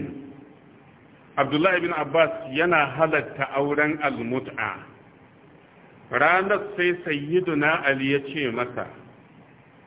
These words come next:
"Inna an-nabiyya naha anil mut'ati." Annabi ya hana auren al-mut'a, yana gaya ma Abdullah ibn Abbas. Annabi ya hana auren al-mut'a wa alluhumil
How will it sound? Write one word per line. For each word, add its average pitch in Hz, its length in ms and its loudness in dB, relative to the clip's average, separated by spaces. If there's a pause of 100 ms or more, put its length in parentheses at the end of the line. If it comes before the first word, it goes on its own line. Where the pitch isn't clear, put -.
(1600)
"Inna 202 340 4
an-nabiyya 147 760 0
naha 147 520 0
anil 151 380 0
mut'ati." 147 680 -2 (720)
Annabi 165 500 2
ya 160 180 6
hana 165 380 -2
auren 156 500 2
al-mut'a, 123 720 -2
yana 147 220 0
gaya 135 200 2
ma 131 160 0
Abdullah 127 320 0
ibn 127 140 -2
Abbas. 104 340 -6 (1200)
Annabi 170 360 2
ya 175 160 6
hana 175 280 0
auren 170 260 4
al-mut'a 143 540 0
wa 135 160 0
alluhumil 170 640 0